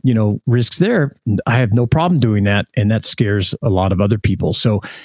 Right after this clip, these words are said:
your risk profile, it, I guarantee, is very different as an entrepreneur than someone that is gonna be a naysayer.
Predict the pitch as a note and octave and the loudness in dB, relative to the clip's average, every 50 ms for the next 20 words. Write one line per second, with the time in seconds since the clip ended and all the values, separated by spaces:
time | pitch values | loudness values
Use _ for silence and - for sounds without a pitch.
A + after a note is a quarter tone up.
0 | - - - B2 C#3 E3+ F#3+ E3+ C#3 C#3+ E3 F#3 - - - - - C#3+ C3+ B2 | -6 -2 0 2 2 2 2 2 2 2 2 0 0 -2 -4 -2 0 0 0 0
1 | - - B2 A2 G#2+ G#2+ G#2 G2+ G2 G2+ - - - - _ _ _ _ _ _ | -2 -2 -2 0 2 2 2 2 0 -2 -4 -10 -20 -20 _ _ _ _ _ _
2 | _ _ _ _ _ - _ _ - D3 D3 - - C3+ B2+ - - B2+ A#2+ A#2 | _ _ _ _ _ -20 _ _ -2 -2 -2 -2 -4 -6 -6 -4 -2 -2 -2 0
3 | G2+ G#2 D3+ D3+ D3 C3 - - F3 D3 A#2 G2+ F#2 B2 A#2 C3+ C#3+ C#3+ C#3 B2 | 0 0 0 2 0 0 0 0 0 0 0 0 0 0 2 2 2 2 2 0
4 | G#2+ G2+ - D#3 - - - F#2+ E2+ - _ - A2+ G#2+ - A#2+ A2 G#2+ A2+ A2+ | 0 0 0 -2 -2 -2 -2 -2 -4 -6 _ -4 -2 -2 0 0 0 0 0 0
5 | - G2+ F2 - A#2 A#2 A2+ A2 G#2+ F#2+ F2 G#2 F#2+ F#2 - - A#2 G#2+ G2+ G2 | 0 0 0 2 2 2 2 2 0 0 0 0 0 0 0 0 0 2 2 0
6 | F#2+ F#2 F#2+ F#2 - - _ _ - F#2+ G2+ G#2 F#2+ F2+ - _ _ _ _ _ | 0 0 0 -2 -4 -6 _ _ -10 -4 -2 -2 -2 -2 -4 _ _ _ _ _
7 | _ _ _ _ _ _ - A#2+ G#2 G2 - - A2+ G2+ F#2+ F2+ G2 F#2+ F2+ F2 | _ _ _ _ _ _ -4 -2 -2 -2 0 -2 0 0 0 0 0 0 0 0
8 | F2+ - - - - - - - | 0 -2 -2 -4 -6 -6 -8 -8